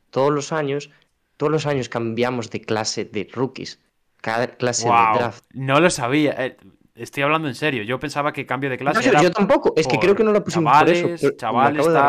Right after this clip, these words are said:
Speaker 2: tal,
Speaker 1: cuenta.
Speaker 2: eh, están jóvenes, van al colegio, cambian de clase.
Speaker 1: Sí, sí.
Speaker 2: Eh, referencia a la serie de Disney Channel que veíamos los que tenemos insomnio.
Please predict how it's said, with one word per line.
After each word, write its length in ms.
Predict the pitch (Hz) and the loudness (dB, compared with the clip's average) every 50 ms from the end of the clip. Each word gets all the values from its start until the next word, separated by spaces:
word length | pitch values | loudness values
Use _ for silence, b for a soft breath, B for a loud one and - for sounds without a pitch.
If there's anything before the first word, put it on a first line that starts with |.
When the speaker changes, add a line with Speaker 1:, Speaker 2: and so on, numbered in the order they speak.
| 147 147 147 | 4 4 2
Speaker 2:
tal, 120 | 156 151 | -2 -6
Speaker 1:
cuenta. 160 | 151 - - 113 | -8 -8 -8 -8
Speaker 2:
eh, 340 | 113 110 107 107 110 107 104 | -8 -8 -8 -8 -8 -8 -10
están 360 | 101 - - 117 120 120 117 | -8 -8 -8 -8 -8 -8 -12
jóvenes, 680 | 110 - - 135 139 139 151 151 151 156 160 160 151 - | -14 -8 -2 -2 -2 -2 -2 -6 -6 -6 -6 -8 -8 -6
van 180 | 135 117 117 120 | -6 -6 -4 -6
al 100 | 120 117 | -6 -8
colegio, 440 | 117 110 127 131 - 143 160 160 | -6 -4 -4 -4 -4 -4 -6 -6
cambian 300 | - 135 117 120 123 120 | -4 -6 -6 -6 -6 -6
de 80 | 120 117 | -8 -8
clase. 460 | - 123 127 139 135 - 160 160 170 - | -4 -2 -2 -2 -4 -4 -10 -10 -12 -6
Speaker 1:
Sí, 180 | - - 254 233 | -2 0 0 2
sí. 240 | 196 254 226 254 247 - | 2 0 -2 -2 -2 -6
Speaker 2:
Eh, 280 | - 110 110 113 - - | -6 -4 -4 -4 -6 -4
referencia 760 | - 123 123 - - 120 123 135 147 135 135 131 110 101 | -2 -4 -4 -2 -2 0 0 0 0 -2 -4 -4 -2 -2
a 140 | 98 101 107 107 | -2 -4 -4 -4
la 100 | 104 104 | -6 -6
serie 240 | - 131 123 131 127 | -6 -6 -6 -4 -4
de 80 | 123 | -2
Disney 280 | 123 131 123 131 127 120 | -4 -6 -8 -8 -10 -8
Channel 320 | - 143 143 139 127 113 | -4 -4 -4 -4 -4 -8
que 100 | 104 123 104 | -8 -8 -8
veíamos 500 | 107 113 127 143 127 113 107 107 104 - | -6 -4 -4 -4 -4 -6 -8 -12 -14 -12
los 160 | 110 107 104 - | -12 -12 -10 -12
que 60 | 110 | -14
tenemos 360 | 98 - 104 113 120 120 120 127 | -14 -14 -12 -12 -12 -12 -12 -14
insomnio. 560 | 120 113 123 135 135 143 147 151 160 180 | -12 -8 -6 -6 -4 -4 -6 -8 -8 -10